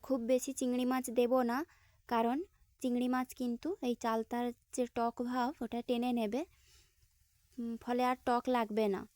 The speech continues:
তাই আমি খুব বেশি চিংড়ি মাছ দিচ্ছি না, হালকা টক থাকবে এমন পরিমাণ বুঝেই চিংড়ি মাছ দিচ্ছি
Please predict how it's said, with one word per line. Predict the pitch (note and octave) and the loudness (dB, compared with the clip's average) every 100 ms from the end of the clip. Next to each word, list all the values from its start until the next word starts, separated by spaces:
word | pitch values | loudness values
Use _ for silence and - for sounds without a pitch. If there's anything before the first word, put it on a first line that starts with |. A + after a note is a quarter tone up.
| _ - - _ - | _ -20 -20 _ -4
তাই | A#3+ B3 | 0 0
আমি | B3 | -2
খুব | - B3+ B3 | -2 0 0
বেশি | B3 C#4 | 0 -2
চিংড়ি | B3 A#3+ A#3+ | -2 0 0
মাছ | A#3+ A#3 A3+ | 0 -2 -4
দিচ্ছি | A3+ - | -6 -4
না, | A3 A3+ F4 _ - - | -2 -2 -6 _ -20 -20
হালকা | - A#3+ A#3 B3+ | -2 -2 0 0
টক | B3 A#3 - | 0 -2 -2
থাকবে | B3+ B3 A3+ C4 G4+ _ _ _ _ | -4 -2 0 -2 -2 _ _ _ _
এমন | A3+ A3+ B3+ | -4 0 2
পরিমাণ | B3 A#3+ A#3+ A#3+ A#3+ | 2 2 2 0 0
বুঝেই | A#3 A#3+ C4 | -2 -2 -2
চিংড়ি | B3 A#3 A#3 | -2 -2 -2
মাছ | A#3 A3+ G#3+ | -2 -4 -4
দিচ্ছি | A3+ - - - | -6 -6 -10 -8